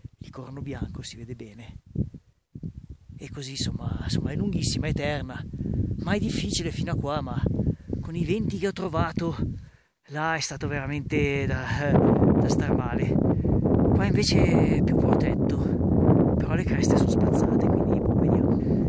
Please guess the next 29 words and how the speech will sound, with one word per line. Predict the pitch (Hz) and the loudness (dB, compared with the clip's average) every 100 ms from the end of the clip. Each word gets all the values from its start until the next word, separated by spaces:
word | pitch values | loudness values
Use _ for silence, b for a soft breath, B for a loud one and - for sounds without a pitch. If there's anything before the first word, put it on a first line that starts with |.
| B - | B 2
Ecco, | - - | 2 2
mi | - | 4
trovo | - 233 | 4 4
in | |
una | 220 220 | 0 0
zona | 247 | 0
un | 262 | 2
po' | 190 | 0
delicata, | 196 202 175 151 127 - - - B B B B B - | 0 2 2 0 0 0 2 2 B B B B B 0
infatti | - 254 233 | 0 0 0
ogni | 196 | 0
tanto | - 196 | 0 0
mi | 180 | -2
viene | 185 | -2
il | 160 | -2
cagottino | 185 185 185 - 208 | -2 0 -2 -2 -2
in | 208 | 0
mano | 180 190 170 | 0 -2 -4
perché | 147 - 160 156 - B B B | -6 -4 0 0 -2 B B B
sento | - 214 214 226 | -4 -2 0 2
venire | 240 240 | 2 2
giù | 180 | 2
la | 233 | 2
neve | 247 180 170 | 2 2 0
e | 190 | -2
poi | - 180 185 156 - | -2 -2 -2 -4 -6
effettivamente | 170 185 185 190 208 180 | -8 -8 -4 -4 -4 -2
viene | 165 165 | -2 -2
giù | 151 156 | -2 -4